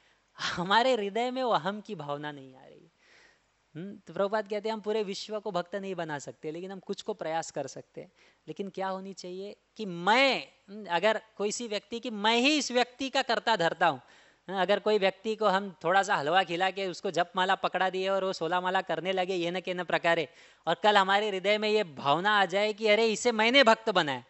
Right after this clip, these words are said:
ये क्या था, ये किसी काम का नहीं था, इसको मैंने माला पकड़वाया और मेरे कारण ये भक्ति कर रहा है", ये भावना आ गई और हम, हमें ये लगने लगे कि मेरे कारण ही ये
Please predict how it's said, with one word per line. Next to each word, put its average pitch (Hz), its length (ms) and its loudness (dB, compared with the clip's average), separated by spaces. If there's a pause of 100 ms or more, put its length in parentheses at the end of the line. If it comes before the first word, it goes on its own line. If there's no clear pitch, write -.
(400)
ये 185 100 2
क्या 247 260 10
था, 180 160 0
ये 170 80 0
किसी 247 280 -4
काम 226 260 4
का 226 120 0
नहीं 175 220 0
था, 131 140 -16 (360)
इसको 180 260 2
मैंने 233 300 4
माला 240 260 10
पकड़वाया 160 600 -2 (280)
और 190 180 2
मेरे 196 340 6
कारण 254 420 8
ये 294 140 8
भक्ति 208 340 -4
कर 175 180 2
रहा 135 120 -4
है", 123 120 -14 (1040)
ये 190 200 0
भावना 175 500 -2
आ 170 40 -2
गई 143 320 -8
और 190 200 2
हम, 208 460 2
हमें 202 220 4
ये 269 140 4
लगने 247 300 2
लगे 262 280 -2
कि 254 180 -4
मेरे 208 600 6
कारण 262 460 6
ही 269 220 0
ये 269 100 6